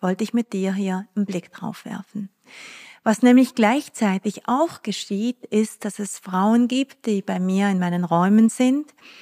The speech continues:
die sich so ein bisschen getriggert fühlen davon, weil wir in so kurzer Zeit so viel verkauft haben zu einem so niedrigen Preis, respektive so easy verkauft haben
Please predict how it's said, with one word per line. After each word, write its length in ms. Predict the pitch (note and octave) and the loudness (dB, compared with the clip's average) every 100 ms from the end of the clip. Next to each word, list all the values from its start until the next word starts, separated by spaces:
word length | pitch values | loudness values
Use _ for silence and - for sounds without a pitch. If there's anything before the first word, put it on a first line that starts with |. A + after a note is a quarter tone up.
| - _ _ _ - _ | -20 _ _ _ -20 _
die 120 | C#4 | 4
sich 600 | C#4+ D#4+ D#4 D4+ - - - _ _ _ _ _ _ _ _ | 4 6 4 4 -8 -20 -20 _ _ _ _ _ _ _ _
so 140 | - B3+ | -6 0
ein 60 | |
bisschen 260 | B3 - C#4 | 0 2 0
getriggert 500 | C4 - C#4 B3+ A3+ | 0 0 0 0 -2
fühlen 400 | - G3+ F3+ F3 | -2 -2 0 -2
davon, 640 | F3 E3 - - G#3+ F#3+ - _ - - - - _ | -4 -6 -8 -10 -8 -10 -14 _ -20 -20 -20 -20 _
weil 640 | G#3 G#3 G#3+ A#3+ C#4 D4+ - _ _ _ | 2 4 6 6 4 2 -4 _ _ _
wir 460 | A3 A3+ A3+ A3 A#3 | 0 4 6 4 2
in 140 | G#3+ | -2
so 160 | G3 A#3 | -2 -4
kurzer 380 | - C4+ C4+ - | -4 -2 -2 -4
Zeit 380 | C4 B3 A3 - | -2 0 0 -4
so 180 | - | -8
viel 180 | A#3 C4+ | 0 0
verkauft 560 | A#3 G#3 G#3+ B3+ - - | 0 -2 -2 -2 -2 -4
haben 280 | G3+ G#3 G3 | -2 -2 -2
zu 100 | G3+ | 0
einem 180 | F#3 | -2
so 180 | F#3 B3 | -2 0
niedrigen 560 | A#3+ A#3+ C4 B3 G#3 F#3 | 2 2 0 -2 -2 -2
Preis, 520 | - G3 A3+ C4+ - | -2 0 0 -2 -6
respektive 500 | G#3 - - G#3+ F#3+ | -8 -8 -4 -2 0
so 160 | - A#3 - | -2 -4 -4
easy 460 | C#4+ F#4+ - G#3 | -2 -2 -2 -6
verkauft 640 | - G#3 - G3+ A3 - A#3 | -6 -12 -4 -2 -2 -4 -4
haben 340 | A#3+ B3 C4 | -2 0 -2